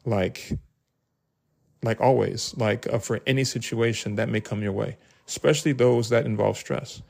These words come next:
Because when everything is good to go and there's no stress, everything is working fine. Oh yeah,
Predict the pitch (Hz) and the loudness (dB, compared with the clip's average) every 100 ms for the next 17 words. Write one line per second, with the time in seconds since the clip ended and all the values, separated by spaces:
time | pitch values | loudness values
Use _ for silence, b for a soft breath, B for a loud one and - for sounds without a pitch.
0 | b b 127 135 117 120 160 190 156 120 | b b 2 2 4 4 4 2 2 0
1 | 107 117 107 104 117 123 - 107 101 104 | 0 0 0 0 2 0 0 -2 -2 -2
2 | 98 - 117 110 113 113 110 110 104 104 | -4 -4 -4 -2 -4 -4 -2 -4 -2 -2
3 | 104 104 - 110 131 B B B B B | -2 -4 -4 -2 -4 B B B B B
4 | 139 113 117 | 4 6 2